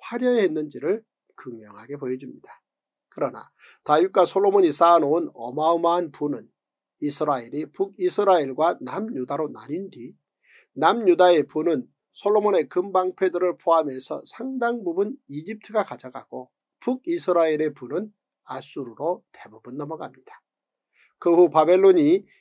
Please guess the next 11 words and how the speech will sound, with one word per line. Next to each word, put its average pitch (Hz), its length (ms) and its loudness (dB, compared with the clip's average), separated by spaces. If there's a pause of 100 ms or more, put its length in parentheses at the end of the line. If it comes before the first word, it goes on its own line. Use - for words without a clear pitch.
이집트와 185 680 4
아수르를 196 540 2
점령하면서 135 960 -6 (380)
다윗과 175 520 2
솔로몬의 190 540 2
부가 165 540 0
바벨론으로 180 640 -2
넘어갔고, 127 680 -12 (560)
페르시아가 175 640 4
바벨론을 202 560 2
이기면서 160 840 -2